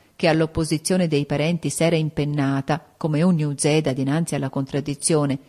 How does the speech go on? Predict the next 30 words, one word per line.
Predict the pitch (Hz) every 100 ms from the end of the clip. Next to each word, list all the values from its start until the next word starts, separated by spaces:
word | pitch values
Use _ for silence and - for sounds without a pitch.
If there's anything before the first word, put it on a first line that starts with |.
| _ _
ed | 180 165
aveva | 160 208 180
giurato | 156 156 196 175
a |
donna | 143 156 175
Vanna | 156 147 139 131 135
che | 143
avrebbe | 127 165 175 143
sposato | - 147 151 170 160
Giulente | 151 143 151 147 135 120
a |
qualunque | 123 143 170 170 160 185
costo, | 190 147 - - 226 - _ _ _ _
udendo | - 202 320 254
adesso | 175 208 -
il | 180
monaco | 165 147 139 -
parlarle | 143 139 165 185 185 156 143
dei | 143
suoi | - 185
diritti, | 180 180 143 - 127 - _ _ _
dimostrarle | - 196 196 - 247 233 151 135
che | - 196
ella | 208 143 127
era | 175 175
più | - 165
ricca | 180 247 -
di | - 151
quanto | 185 196 185
credeva, | 185 180 175 151 127